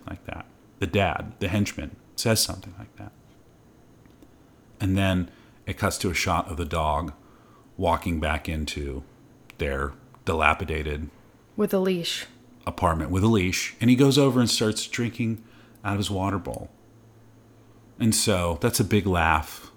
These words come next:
Speaker 1: we all shared in the theater.
Speaker 2: What's interesting about him and the dog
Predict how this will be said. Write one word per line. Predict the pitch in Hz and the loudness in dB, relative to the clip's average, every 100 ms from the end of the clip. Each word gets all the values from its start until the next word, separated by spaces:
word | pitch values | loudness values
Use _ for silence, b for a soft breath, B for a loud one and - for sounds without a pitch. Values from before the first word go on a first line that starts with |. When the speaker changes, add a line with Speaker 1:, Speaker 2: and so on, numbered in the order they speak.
| - | -8
Speaker 1:
we | 104 | -2
all | 90 82 | 0 0
shared | - 92 78 85 - | 0 -2 -4 -6 -6
in | 98 | -4
the | 87 | -4
theater. | - 73 71 71 - b b - - - - - - _ | -4 -8 -8 -10 -12 b b -20 -20 -20 -20 -20 -20 _
Speaker 2:
What's | 285 277 269 | 8 10 10
interesting | - 311 370 330 - 240 202 190 190 - | 6 4 4 2 4 6 6 4 0 2
about | 208 190 190 180 175 - | 2 6 6 6 4 0
him | 185 208 | 2 4
and | 196 | 6
the | 185 | 4
dog | 180 180 175 170 170 | 4 6 6 4 -2